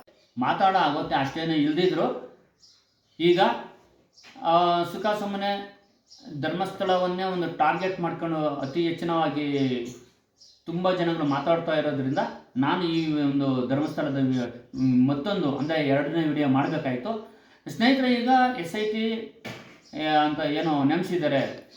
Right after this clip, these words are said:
ಇನ್ಸರ್ಚ್ ಮಾಡ್ತಾರೆ, ನ್ಯಾಯ ಸಿಗುತ್ತೆ, ಅದರಲ್ಲೇನೋ ಎರಡನೇ ಒಂದು ಮಾತಿಲ್ಲ. ಆದ್ರೆ ನಮ್ಮ ರಾಜ್ಯದಲ್ಲಿ ಸುಮಾರು ವಿಚಾರಗಳು, ಸುಮಾರು ಹೆಚ್ಚು, ಆ, ಒಂದು ಡಿಫ್ರೆನ್ಸ್‌ಗಳು, ವಿಚಾರಗಳಿದ್ದಾವೆ. ಅದ್ರ ಕಡೆ ಕೆಲವು ಗಮನ ಕೊಡ್ಲಿ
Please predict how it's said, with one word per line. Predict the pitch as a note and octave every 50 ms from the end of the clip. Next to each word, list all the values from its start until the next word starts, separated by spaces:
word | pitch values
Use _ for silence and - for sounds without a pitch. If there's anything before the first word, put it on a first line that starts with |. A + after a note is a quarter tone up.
| - - -
ಇನ್ಸರ್ಚ್ | D#3 D#3+ F3 G#3 G#3 G#3 - B2+
ಮಾಡ್ತಾರೆ, | A#2+ C3+ E3 E3+ - - C3 A2+ G2+ F#2 - - _ _ _ _ -
ನ್ಯಾಯ | A#2+ C3+ D#3+ F3+
ಸಿಗುತ್ತೆ, | F3 - E3+ E3 G#3 G#3+ G#3+ - - - - - - - - -
ಅದರಲ್ಲೇನೋ | B2 B2+ C3+ C#3 D3+ D#3 D3 - D#3 D3
ಎರಡನೇ | C3+ C3+ C3+ D3+ D3 D3 C#3+ C#3
ಒಂದು | C#3 C3+ C3 C3 C3 C3 B2+ B2 A#2+ A#2 A2 G#2 - - - - - - - - _ _ _ _ _ _ _ _ _ _ - A2+
ಮಾತಿಲ್ಲ. | A2+ A#2+ C3+ C3+ D3+ C3+ D3+ E3+ F3 - - - - _ -
ಆದ್ರೆ | B2 C3 D3+ E3 E3 E3+ G3+ B3+ C#4 - - - - - _ _ _ _ _ _ _ - _ _ _ _ _ _ _ _ _ _ _ _ _ - - - _ _ -
ನಮ್ಮ | - E3 F3+ G#3+ A3
ರಾಜ್ಯದಲ್ಲಿ | G#3+ G#3+ A3 A3+ A3+ A3+ B3 B3 B3 -
ಸುಮಾರು | - G#3+ G#3 G#3+ A3+ B3 C4 C4+ C4+ B3+ A#3
ವಿಚಾರಗಳು, | - - A3+ A3 A3 G#3+ A3 A3+ A3
ಸುಮಾರು | - G3 G3+ A3 A#3+ B3 B3 A#3
ಹೆಚ್ಚು, | G#3+ F3+ - G#3+
ಆ, | G#3 G3 F#3 F3+ E3 D#3 D3+ D3+ D3+ D3 D3 D3 C#3+ C#3
ಒಂದು | C#3 C#3+ C#3+ C#3+ C#3 C#3 C3+ C3 B2+ B2+ B2 A#2+ B2+ C3+ C3 C3+
ಡಿಫ್ರೆನ್ಸ್‌ಗಳು, | E3+ E3+ E3+ G3 G3+ F#3+ - F#3+ F#3+ G3 F#3+ F#3 E3 D#3 - - - - C#3+
ವಿಚಾರಗಳಿದ್ದಾವೆ. | C3 F#3 F3 F3 F3 E3 D#3+ D3+ D3 C#3 C3+
ಅದ್ರ | C3+ D3 D3+
ಕಡೆ | C3+ E3 F3+ G3 G#3 - - - - - _ _ -
ಕೆಲವು | C#3 C#3 D3 C#3+ C3+
ಗಮನ | A#2+ - B2+ D#3+ G3+ A3 A3 - -
ಕೊಡ್ಲಿ | E3+ E3 F#3 F#3+ F3+ F3 - - - - -